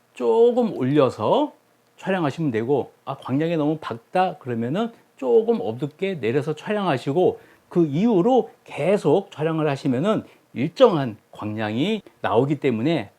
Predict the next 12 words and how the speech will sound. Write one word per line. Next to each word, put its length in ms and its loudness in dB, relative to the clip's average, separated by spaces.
안정적인 640 -4
촬영이 480 -10
가능해지겠죠. 960 -6
그리고 540 -2
M 180 2
모드를 440 2
사용하실 580 -4
때 480 0
요 40 0
밑에를 440 0
보시면은 580 -2
에스원과 1000 0